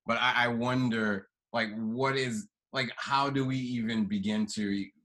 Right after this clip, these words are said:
create this political will for something like this? 'Cause I feel like we've so, we're, we've sort of, we've gone in the deep end where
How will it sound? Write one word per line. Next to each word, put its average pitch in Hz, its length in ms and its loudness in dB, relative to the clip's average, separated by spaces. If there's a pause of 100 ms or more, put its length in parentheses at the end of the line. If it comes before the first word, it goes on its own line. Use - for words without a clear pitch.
create 104 500 -2
this 95 200 -6
political 98 680 -4
will 95 480 -2
for 85 360 -8
something 92 480 -8
like 90 280 -6
this? 82 220 -12
'Cause 92 160 -6
I 98 120 0 (100)
feel 107 120 -4
like 101 200 -4 (440)
we've 113 200 -4
so, 123 220 0
we're, 131 220 2
we've 120 260 -2
sort 147 240 4
of, 110 120 -2 (260)
we've 139 260 2
gone 151 200 4
in 160 100 6
the 147 80 6
deep 120 340 2
end 110 320 2
where 104 360 0